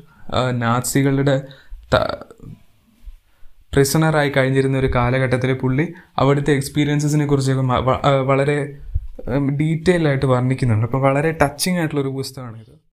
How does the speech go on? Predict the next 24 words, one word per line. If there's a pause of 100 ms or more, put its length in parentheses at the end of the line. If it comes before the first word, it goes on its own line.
(1080)
അടുത്ത
പുസ്തകം
ഒരു
നോവൽ
തന്നെയാണ്.
Heart
of
Darkness
എന്ന്
പറയുന്ന
ജോസഫ്
കോൺറാഡിൻ്റെ (380)
ഒരു
പുസ്തകമാണ്.
ഇപ്പോൾ
കൊളോണിയലിസത്തെ
കുറിച്ചൊക്കെ
ഉള്ളൊരു
നല്ല
ഇൻസൈറ്റ്
തരുന്ന,
മികച്ച
രീതിയിൽ
എഴുതപ്പെട്ടിരിക്കുന്ന,